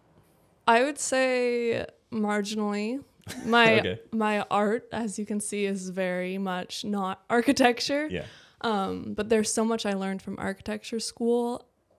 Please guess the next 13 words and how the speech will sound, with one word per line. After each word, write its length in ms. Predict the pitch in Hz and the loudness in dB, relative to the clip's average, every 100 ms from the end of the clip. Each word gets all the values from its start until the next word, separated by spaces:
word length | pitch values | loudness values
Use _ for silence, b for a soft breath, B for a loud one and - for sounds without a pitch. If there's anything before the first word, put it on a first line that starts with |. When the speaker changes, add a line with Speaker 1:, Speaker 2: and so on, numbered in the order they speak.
| - | -2
Speaker 1:
with 420 | 190 175 - - _ _ _ _ | 0 0 -2 -20 _ _ _ _
how, 640 | - 190 190 190 190 185 - | -4 0 2 0 -2 -4 -8
like, 280 | 185 - - | -8 -8 -10
people 300 | - 202 202 | -10 -6 -6
feel 560 | 196 214 214 208 202 - | -4 0 0 0 -6 -10
in 120 | 226 233 | -8 -8
a 40 | |
space 500 | - 320 247 175 - | -4 -4 -4 -4 -8
and, 140 | 185 | -10
like, 160 | 180 - - - - | -10 -12 -16 -20 -20
Speaker 2:
Huh. 80 | - | -10
Speaker 1:
like, 220 | 185 175 | -6 -6
how 540 | - 196 202 196 196 | -8 -6 -4 -2 -4